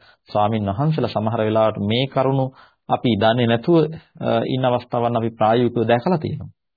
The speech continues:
සමහර වෙලාවට තමන්ගේ ආචාර්යයන් වහන්සේ නමක්, උපාධ්‍යයන් වහන්සේ නමක් එනකොට උනත් තමන් ඒකාසනික නිසා තමන් ආසනෙ නැගිටින්නේ නැතුව ඉඳගෙන තමන්, අ, දාන ටික වළඳලා ඉවර වෙලා නැගිටින්න ඉන්නවා.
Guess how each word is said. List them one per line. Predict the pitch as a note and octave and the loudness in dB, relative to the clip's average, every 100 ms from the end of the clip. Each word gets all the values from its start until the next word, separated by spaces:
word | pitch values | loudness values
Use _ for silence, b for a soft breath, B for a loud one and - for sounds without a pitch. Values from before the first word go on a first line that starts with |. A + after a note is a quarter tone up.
| _ _ | _ _
සමහර | - G#2 | -6 -4
වෙලාවට | G2 G2 G2 G2 | -2 0 -2 -4
තමන්ගේ | G2+ G2 F2+ | -4 -2 -2
ආචාර්යයන් | F#2 G2+ G2 F2+ | -2 -2 -2 -2
වහන්සේ | F2 F2+ - | -6 -8 -4
නමක්, | G#2+ B2 B B B _ | -2 -4 B B B _
උපාධ්‍යයන් | G#2 A2 G#2 G2+ G2 | -4 -2 0 0 -2
වහන්සේ | G2 G2 | -4 -6
නමක් | F#2+ F2+ - | -6 -8 -6
එනකොට | A2 B2+ C#3+ | -4 -2 -2
උනත් | D3 C#3+ G#3 - _ _ _ _ _ | 0 2 0 -4 _ _ _ _ _
තමන් | - - A#2 A2+ | -6 -2 0 0
ඒකාසනික | A2+ C3 D#3 F3 D#3+ C3+ B2 A#2 - | 0 0 2 0 2 -2 0 -4 -2
නිසා | G#2 C3 D#3 F#2+ E2+ D#3 - _ _ _ _ - | -2 0 0 -2 0 0 -2 _ _ _ _ -4
තමන් | A#2+ A#2+ | -2 0
ආසනෙ | G#2+ G#2+ B2+ A#2 | -2 -2 -4 -4
නැගිටින්නේ | G2+ G#2 G#2+ A2+ F#2 | -2 -2 -4 -4 -4
නැතුව | F2 E2 A#2+ A2+ - _ _ | -6 -2 2 2 -2 _ _
ඉඳගෙන | G#2+ B2+ A2 F#2+ D#3+ D#3 _ _ _ _ | -2 0 0 0 -2 -6 _ _ _ _
තමන්, | A2+ A2 C#3 C#3+ | -2 -2 -2 -6
අ, | - G2+ G2 | -4 -2 0
දාන | F#2+ G2+ A2+ | 2 2 0
ටික | A2+ | -4
වළඳලා | - G2 A#2 B2+ B2 | -4 -2 0 0 0
ඉවර | A#2 E3 | 2 2
වෙලා | F3+ C#3+ | 2 0
නැගිටින්න | A2+ G#2 G#2+ D#3 | 0 -4 -4 -4
ඉන්නවා. | B2+ F#2 F2 | -4 -8 -12